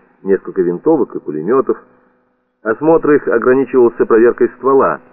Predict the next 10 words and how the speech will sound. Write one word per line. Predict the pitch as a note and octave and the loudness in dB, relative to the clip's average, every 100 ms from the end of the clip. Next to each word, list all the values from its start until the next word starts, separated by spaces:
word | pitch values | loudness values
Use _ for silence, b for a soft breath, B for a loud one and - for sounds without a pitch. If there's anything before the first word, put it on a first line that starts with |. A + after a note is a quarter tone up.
| _ _ _ _ | _ _ _ _
Я | C3+ C3+ | -2 -2
отметил, | - C#3 G#2+ G2 | 0 -2 0 -4
что | - G2+ | -6 -6
почти | G2+ - A#2+ | -6 -8 -10
никто | B2 D#3 - _ A#2+ G#2 | -8 -8 -12 _ -2 0
из | F2+ | 0
проверяющих | - G2 G#2+ C#3 C3 G2 - F#2 b b b b - | -4 -6 -2 0 0 -4 -8 -10 b b b b -8
не | D#3 | -4
находил | D3 B2+ G#2+ G#2+ | 0 0 0 0
недостатков. | G2+ F2+ E2 - C#2+ - - | 0 -2 -4 -8 -14 -14 -20